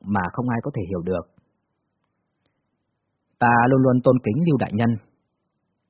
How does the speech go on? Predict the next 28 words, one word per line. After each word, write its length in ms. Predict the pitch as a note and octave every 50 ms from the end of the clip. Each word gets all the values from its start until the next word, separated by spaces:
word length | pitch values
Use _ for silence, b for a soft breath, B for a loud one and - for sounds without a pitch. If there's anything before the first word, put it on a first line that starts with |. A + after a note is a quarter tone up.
| _ _ _ _ _ _ _
Hắn 180 | - A#2 A2 B2
nhìn 180 | E3 F#3+ D3+ A2+
thoáng 160 | - A2 C3 -
qua 140 | - E3+ D#3 D#3 -
thành 120 | A#2 G#2
Trung 160 | - D3+ D3+ C3 -
Châu 120 | D3 C#3+ C#3+ C3+
sau 80 | - C#3+
lưng 200 | C#3 C#3+ D3 D3 D3 C3+
của 140 | C3 A2+ G2+ A2
Lưu 100 | C#3+ C#3
Học 100 | A2 - -
Thanh, 160 | - B2+ B2+ C3 B2+ -
từ 80 | - G#2+ -
từ 80 | G2+ F#2
nói: 200 | F2+ F2+ F#2 G#2 D#3+ A#3 B3 - _ _ _ _ _ _ _ _ _ _ _ _ _ _ _ _ _ _ _ _ _ _ _ _ _ _ _
"Chỉ 120 | - C3 A#2+
là 120 | B2 A#2 A#2+ -
ta 60 | D3+ D3+
cho 100 | - D#3 C#3+ C3
rằng 120 | A#2+ A2+ A2 G#2+ A2
người 120 | A2 A2
nên 140 | A#2 C3+ C#3+ -
xuất 100 | F#3+ - C#3+
hiện 120 | A#2 - -
trước 140 | - F#3 D#3+
mặt 140 | A#2 G#2 -
ta 80 | -